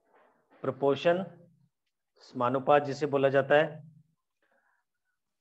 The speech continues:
Proportion। ये proportion हमारे पास क्या है?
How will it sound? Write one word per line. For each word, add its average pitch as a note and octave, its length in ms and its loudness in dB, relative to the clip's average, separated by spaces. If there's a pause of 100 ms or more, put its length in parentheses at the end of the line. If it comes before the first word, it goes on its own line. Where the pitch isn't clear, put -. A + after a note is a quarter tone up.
(160)
Proportion। D3 600 -2 (4000)
ये A#2+ 140 -2
proportion B2+ 540 -2
हमारे D#3+ 260 2
पास D#3 280 2
क्या C#3+ 180 4
है? C#3 200 2